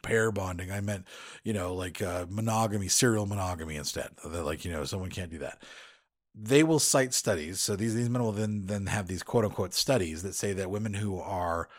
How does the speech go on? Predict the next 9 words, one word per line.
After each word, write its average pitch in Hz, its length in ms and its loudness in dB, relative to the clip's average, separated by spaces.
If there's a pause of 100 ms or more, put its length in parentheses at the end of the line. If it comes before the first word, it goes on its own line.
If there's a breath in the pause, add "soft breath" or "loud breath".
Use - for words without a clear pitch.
(220 loud breath)
more 80 140 -2
educated, 104 540 -2 (640)
more 95 160 -4
successful, - 760 -2 (420 soft breath)
and 101 140 -4
more 107 140 -2
sexual - 720 -2 (720 soft breath)
have 107 140 0
a 101 60 4